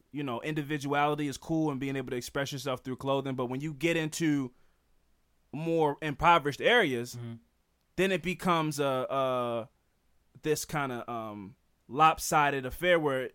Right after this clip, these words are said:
Speaker 1: some of these kids have money and some of these kids have nothing. And then the kids with money to get Jordans and all this kinda stuff just shit on these kids, which is happening at this school. Whereas if you have a uniform, e-, all y'all look busted. Every, all y'all have yellow polo shirts on and brown pants,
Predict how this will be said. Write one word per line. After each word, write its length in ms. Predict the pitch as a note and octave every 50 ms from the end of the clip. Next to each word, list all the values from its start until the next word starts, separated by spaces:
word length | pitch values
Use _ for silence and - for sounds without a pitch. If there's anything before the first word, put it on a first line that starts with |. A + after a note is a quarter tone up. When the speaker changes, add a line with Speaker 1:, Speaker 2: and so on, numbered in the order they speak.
| _ _ _ -
Speaker 1:
some 280 | - - D#3 D3+ D#3
of 60 | D#3 D3
these 160 | D3+ D#3 -
kids 200 | - - D#3+ -
have 160 | D#3 C#3+ C3
money 320 | C3 C#3+ D#3 E3 F3 E3+ E3
and 100 | B2+ -
some 140 | - F3 F3+
of 60 | D3+
these 100 | C3+ -
kids 160 | - C3+ B2
have 180 | B2 A2 G#2 G#2+
nothing. 540 | A#2 - A2+ C#3 - - F#2 D#2+ D2+ C2+ - _ _ -
And 180 | C3 C#3+ D3+
then 240 | D#3 D3 C#3+ D3+ C3 _ -
the 80 | C3+ B2+
kids 240 | - F3 E3 C3+
with 140 | B2+ B2+ A2
money 280 | A#2+ C3+ D#3+ E3+ D#3 C#3+
to 80 | C3
get 180 | B2+ B2+ C3 G#2
Jordans 400 | G2 C3+ D#3+ F#3 F#3+ E3+ D3 C3
and 100 | C3+ B2+
all 60 | B2 A#2+
this 80 | A2+
kinda 180 | - C#3+ B2 A#2+
stuff 280 | - - B2+ A#2+ - - _ _ _ _ _ _ _
just 160 | - - C3+ -
shit 280 | - - - G3+ F#3
on 140 | D#3+ C#3+ C3+
these 160 | C3 B2+ A#2+ -
kids, 380 | - F3 B2+ E2 - - - _ _ _ _ _
which 160 | D#3+ E3+ D#3+
is 60 | D#3
happening 400 | E3 E3 D#3 D3 D3 C#3+ C#3 C3+ - - -
at 160 | C#3 C3+ -
this 160 | F3 F3+ E3
school. 420 | - - - A#2+ G2+ E2 C2+ - - _ _ _ _ _
Whereas 300 | - E3 E3+ E3+ D#3 D#3
if 80 | F3 F3+
you 80 | G#3
have 80 | F#3 D#3+
a 40 | D3+
uniform, 640 | F3+ A3 A#3 G#3+ F3+ - D#3+ D#3 D3+ D3 D3 C#3 - _ _ -
e-, 80 | F#3+ F3+ -
all 240 | - F3+ G3 F#3+ F3+ E3
y'all 180 | C#3+ C3 B2
look 160 | A#2+ A2+ -
busted. 400 | - A#2 G2+ - - - - - - - - -
Every, 260 | - E3+ F3+ F3 E3+ D#3
all 140 | E3 F3+ F#3
y'all 100 | F3+ F3+
have 140 | F3+ E3+ D3
yellow 340 | C3+ D3+ E3 E3+ E3+ E3
polo 340 | - - F3 D#3 D#3 D3+ D3
shirts 300 | D3 - D#3 C#3+ C3 -
on 160 | D3+ C#3+ C#3
and 100 | C3+ A#2+
brown 280 | G2+ B2+ C3+ C#3+ D3+ D3
pants, 580 | - D3 B2+ B2 B2 B2 A#2+ - - - -